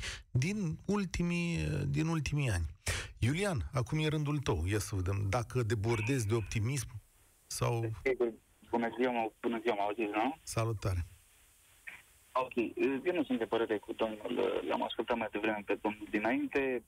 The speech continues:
Speaker 2: Mi se pare, vă spun sincer, am douăzeci și cinci de ani și încă nu am plecat din țară. <laughs> Înseamnă că
Speaker 1: <laughs> Da, da, da, da.
Speaker 2: e, e un lucru bun. Și vreau să vă spun că sunt foarte mulțumit de acest guvern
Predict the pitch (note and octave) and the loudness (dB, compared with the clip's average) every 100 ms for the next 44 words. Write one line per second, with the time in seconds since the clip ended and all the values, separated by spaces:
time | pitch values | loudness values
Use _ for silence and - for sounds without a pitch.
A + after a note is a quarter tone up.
0 | _ - C3 B2+ C3+ C3 A#2+ A#2 - B2 | _ -10 -6 -2 0 2 2 -2 -6 -6
1 | B2+ A#2+ A2+ A#2+ B2 C3 C3+ A#2+ A2+ A#2 | -4 0 2 2 2 2 0 0 -2 -2
2 | B2+ A2+ A#2+ B2 - _ _ _ - - | -2 0 0 -2 -10 _ _ _ -20 -20
3 | - - - - D3 D3+ C#3 C3 C3 B2 | -10 -6 -4 0 0 0 0 0 0 0
4 | B2 A#2+ A2+ G#2+ A2+ B2 - - C#4+ C4+ | 0 0 0 0 0 0 0 -2 0 -2
5 | - F#2+ B2 B2 A#2 A#2 B2+ - A2 G#2 | -2 0 0 0 0 0 0 0 0 0
6 | G#2 G2 G2 F#2 B2+ B2+ B2 - - - | 0 0 0 2 2 2 0 -4 -16 -8
7 | - - C3 B2+ B2+ C3 C3+ C3 A2+ A2 | -4 -2 2 2 2 0 2 0 0 -4
8 | - - - - - - - - - D#3+ | -4 -10 -10 -10 -14 -14 -8 -4 0 2
9 | E3+ E3+ E3 F3 E3 D#3+ E3 C3+ D#3+ B2+ | 0 0 0 0 0 2 0 0 -2 -2
10 | A#2 A#2 - A2+ A2 A2 G#2+ C3 A#2+ A2+ | -2 -2 -2 -2 0 0 0 0 0 2
11 | A#2 | 0